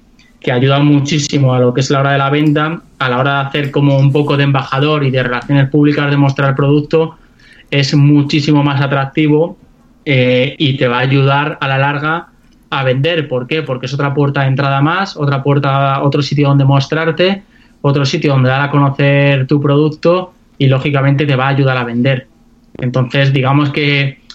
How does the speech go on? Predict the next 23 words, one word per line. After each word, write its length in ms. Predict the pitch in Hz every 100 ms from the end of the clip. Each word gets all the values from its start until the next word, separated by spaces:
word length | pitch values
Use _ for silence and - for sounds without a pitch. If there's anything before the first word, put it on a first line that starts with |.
| -
poniendo 260 | 139 143
un 60 | 147
poco 260 | 156 151 151
de 120 | 156
orden 300 | 170 147 135
o 80 | 135
comparando 520 | 135 131 135 147 147
proyectos, 640 | 147 147 170 165 131 123
sí, 180 | - 156
si 80 | 135
está 180 | 131 131
bien 140 | 143
posicionado, 480 | 143 135 143 147 151
sí, 200 | 135 165
pero 240 | 147 120 123
yo, 380 | 131 131 135 135
por 120 | 143
ejemplo, 320 | 147 147 147
hay 100 | 143
muchísimos 500 | 143 139 139 139 139
ejemplos 500 | - 143 143 139 139
más 260 | 139 143 -
que, 360 | 143 143 139